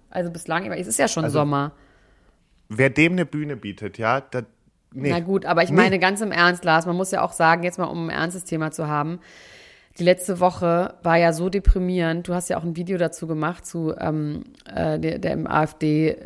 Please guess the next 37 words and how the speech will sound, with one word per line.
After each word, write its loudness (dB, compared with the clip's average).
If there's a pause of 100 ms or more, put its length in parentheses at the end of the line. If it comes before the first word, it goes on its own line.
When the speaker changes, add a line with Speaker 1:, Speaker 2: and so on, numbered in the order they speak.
Speaker 1:
in -4
Thüringen, 0
zu -6
der 0
A -2
F -10
D -2
in -2
Thüringen. 0
Hast -4
dazu -6
ja 0
auch -10
richtig -8
viel -4
Shit -6
bekommen. -2
Ich -10
meine, 0
man 0
wundert 0
sich -10
ja -2
nicht -6
mehr, 0
dass -2
es -10
Leute 0
gibt, -10
die -4
auch -8
dem -4
Wendler 0
dann 0
eine -2
Bühne -2
bieten. -10